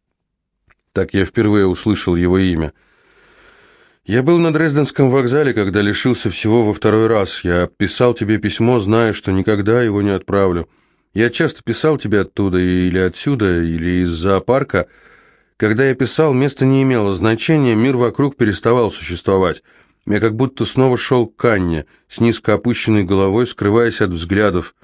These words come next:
Почему избил ее с ног? Почему и не заметил, как люди начали скапливаться у телевизоров?"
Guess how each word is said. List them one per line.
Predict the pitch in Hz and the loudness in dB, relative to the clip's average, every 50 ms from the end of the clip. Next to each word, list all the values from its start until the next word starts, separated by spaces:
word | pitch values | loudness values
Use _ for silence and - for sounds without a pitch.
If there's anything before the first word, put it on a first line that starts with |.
| _ _ _ _ _ _ _ _ _ _ | _ _ _ _ _ _ _ _ _ _
Почему | - 120 - - - 107 104 104 104 101 | -8 -8 -6 -2 0 2 2 2 2 0
избил | 90 82 85 107 117 117 | -2 -2 -2 0 0 2
ее | 110 107 101 101 95 | 2 0 0 -2 -4
с | - - | -4 -2
ног? | 98 95 90 87 - _ _ _ _ _ _ | 0 0 0 0 -2 _ _ _ _ _ _
Почему | - 90 82 - - 101 104 107 107 101 - _ - | -10 -8 -8 -2 0 2 2 4 2 0 -2 _ -4
и | 92 | -2
не | 98 101 98 | 0 0 2
заметил, | 87 95 98 98 107 117 110 - 107 95 85 - _ _ _ _ _ _ _ | 2 0 0 2 2 0 0 0 0 -2 -2 -2 _ _ _ _ _ _ _
как | - 90 85 80 - - | -4 -4 -4 -4 -4 -2
люди | 90 101 110 110 92 95 | 0 0 2 2 2 0
начали | 90 90 92 95 87 - - 90 | 2 2 2 0 0 -2 -4 -4
скапливаться | 87 - - - 101 87 - 87 87 87 87 85 - - | -4 -4 -2 -2 -2 -2 0 -2 -2 -2 -2 -4 -4 -4
у | 87 82 | -4 -4
телевизоров?" | - - 90 90 92 95 98 90 87 87 82 73 - - | -4 -4 -2 0 0 0 0 0 0 -2 -2 -4 -6 -12